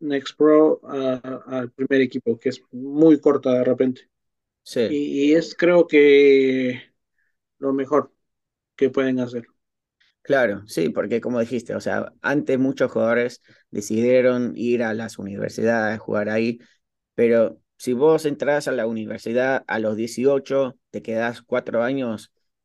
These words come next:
Speaker 2: terminás saliendo con unos, eh, veintiún, veintidós años, depende de, de a qué, qué edad empezaste. Y ahí, a esa edad, los de Europa, los de Sudamerican-,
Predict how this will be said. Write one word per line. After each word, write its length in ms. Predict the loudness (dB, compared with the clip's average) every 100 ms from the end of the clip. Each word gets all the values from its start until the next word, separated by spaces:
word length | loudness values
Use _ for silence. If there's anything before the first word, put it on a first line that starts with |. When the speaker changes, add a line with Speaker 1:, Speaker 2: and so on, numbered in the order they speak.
| _
Speaker 2:
terminás 440 | -6 -2 0 -2 0
saliendo 880 | 0 0 0 2 2 2 0 -4 -8
con 220 | -6 -4
unos, 460 | -4 -4 -6 -8 -14
eh, 320 | -12 -10 -10
veintiún, 520 | -8 -8 -4 -2 0 0
veintidós 420 | -2 0 0 0
años, 320 | -2 -2 -4
depende 400 | -4 -6 -4 -4
de, 220 | -6 -10
de 400 | -12 -12 -12 -14
a 100 | -16 -18 _ -8
qué, 180 | -6
qué 180 | -4 -2
edad 260 | 0 0 -4
empezaste. 720 | -10 -10 -2 -2 -2 -8 -8 _ _ _ _ _ _ _ _ _ _
Y 180 | 0 2
ahí, 320 | 4 4 2
a 160 | 0 -2
esa 260 | -2 -4 -4
edad, 300 | -2 -4 -4 -10 _ _ _
los 320 | -4 -4 -4
de 240 | -2 -2 -2
Europa, 560 | -2 -2 -2 -2 -6
los 160 | -4 -6
de 80 | -8
Sudamerican-, 840 | -10 -8 -8 -8 -4 -2 -2 -4